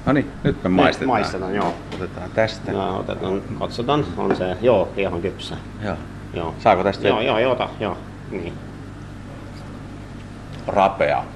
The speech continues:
Speaker 2: Joo.
Speaker 1: Onpa muuten hyvä.
Speaker 2: Et se nahka,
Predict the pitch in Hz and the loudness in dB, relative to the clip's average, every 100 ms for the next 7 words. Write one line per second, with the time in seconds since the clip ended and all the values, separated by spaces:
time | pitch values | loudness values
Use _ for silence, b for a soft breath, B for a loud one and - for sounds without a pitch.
0 | - 110 110 92 - - - - - - | -6 -2 0 -2 -8 -12 -12 -12 -12 -12
1 | - - - - - - - 101 104 101 | -12 -12 -12 -12 -12 -12 0 2 6 6
2 | 98 95 101 98 113 104 80 - B B | 6 6 4 4 4 6 6 4 B B
3 | B B B B - - - - - 120 | B B B B -14 -14 -14 -8 -6 -2
4 | 131 131 160 - 120 107 | 2 4 4 4 6 6